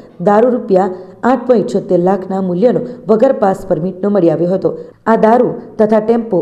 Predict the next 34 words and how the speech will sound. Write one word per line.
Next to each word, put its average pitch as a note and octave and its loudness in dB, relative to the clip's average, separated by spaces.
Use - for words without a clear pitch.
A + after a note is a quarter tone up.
અને G3 -2
કાપડના G#3+ 2
રોલ C#4 4
મળીને C4+ -2
રૂપિયા F3+ 0
પચીસ F#3 -4
પોઇન્ટ B3+ -2
ચોત્રીસ A#3 0
લાખનો F3 -2
મુદ્દામાલ D#3 -2
જપ્ત E3 -6
કરી B3 2
આરોપી B3 2
ટેમ્પો E3+ -2
ચાલકને G3+ 0
આ F3+ 0
દારૂનો E3 0
જથ્થો E3 -6
ક્યાંથી F#3+ 0
લાવ્યા B3 2
અને A#3+ 4
ક્યાં C4+ 2
લઈ G3 2
જવાતો E3+ -2
હતો G#3 0
તે C#4 2
પૂછપરછ E3+ -2
કરતાં G#3+ -2
તેણે F3+ 2
જણાવ્યું F3+ -2
હતું A#3+ -4
કે - 0
આ F3+ -2
ટેમ્પો E3+ -2